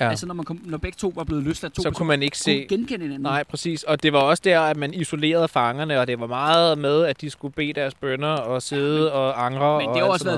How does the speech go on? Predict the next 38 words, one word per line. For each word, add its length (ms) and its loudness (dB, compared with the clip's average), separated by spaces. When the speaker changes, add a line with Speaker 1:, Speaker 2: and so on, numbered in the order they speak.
Speaker 1:
noget. 0 -
Speaker 2:
ty-, 80 -12
psykisk 400 -8
terregime. 460 -10
Nå, 120 -6
men 100 -4
nu 60 2
skal 220 6
Speaker 1:
Ja, 140 6
ja, 60 2
ja, 40 6
Speaker 2:
nu, 60 6
Speaker 1:
ja. 120 6
Speaker 2:
nu 60 2
skal 120 -6
det 40 2
jo 60 2
så 80 0
ikke 100 0
handle 120 -2
om 60 -4
fængsel. 280 -6
Det 100 -6
Speaker 1:
Nej. 160 -2
Speaker 2:
grunden 220 -2
til, 80 -6
at 80 -8
vi 100 -4
overhovedet 240 0
bringer 160 -6
det 100 -8
op, 120 -10
Speaker 1:
Ja. 60 -4
Speaker 2:
det 80 -2
er 40 -4
fordi, 280 -4
at, 240 -6
øh, 160 -2